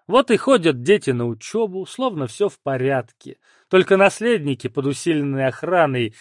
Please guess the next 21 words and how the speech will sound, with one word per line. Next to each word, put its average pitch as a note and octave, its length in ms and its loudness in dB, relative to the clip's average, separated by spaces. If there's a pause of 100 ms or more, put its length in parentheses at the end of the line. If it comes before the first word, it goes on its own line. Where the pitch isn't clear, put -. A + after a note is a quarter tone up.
(140)
которой C#3+ 540 4
на C#3 160 -2
других C3+ 420 0
членов D3 420 -6
семьи C3 440 -6
уже B2 300 -4
не A#2+ 120 -10
хватает. A2 800 -12 (1000)
Нет, D3+ 300 -4
господин, B2+ 760 -4 (340)
их C#3 180 -6
видели E3 380 0
в E3 60 0
это D#3 200 0
время D3+ 340 2
в D3 100 -2
иных D#3 300 -4
местах. A#2 640 -10 (640)
Кто-то D3 840 -6
из D3 340 -8
людей? D3+ 680 -6